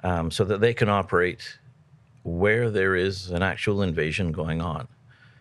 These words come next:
Um, Cambodia used to be one of the most demi-, or sorry, one of the most mined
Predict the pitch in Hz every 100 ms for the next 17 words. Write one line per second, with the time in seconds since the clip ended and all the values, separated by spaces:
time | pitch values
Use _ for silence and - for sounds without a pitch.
0 | _ _ 90 82 80 82 80 - - -
1 | 107 95 113 101 90 80 78 - 87 82
2 | 85 80 82 76 - 80 82 82 82 80
3 | 80 - 76 69 82 80 82 80 - 80
4 | 85 90 90 80 76